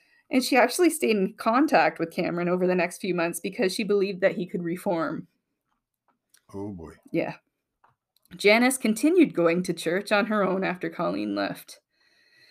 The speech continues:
Speaker 1: Until November eighth, nineteen eighty-four, she asked the pastor if she could make a confession.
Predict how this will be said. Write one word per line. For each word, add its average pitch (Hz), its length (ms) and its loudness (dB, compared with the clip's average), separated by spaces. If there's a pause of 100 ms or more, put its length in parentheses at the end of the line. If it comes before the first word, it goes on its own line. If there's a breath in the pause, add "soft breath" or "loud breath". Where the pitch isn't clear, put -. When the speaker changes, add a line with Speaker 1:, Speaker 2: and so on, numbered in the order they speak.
(300 soft breath)
Speaker 1:
Until 233 420 6
November 220 460 4
eighth, 165 320 -2
nineteen 175 380 0
eighty-four, 151 600 -2
she - 200 -2
asked 175 220 0
the 240 60 -6
pastor 175 520 -4
if 170 180 -8
she 180 120 -10
could 175 160 -6
make 156 260 -6
a 170 60 -10
confession. - 680 -6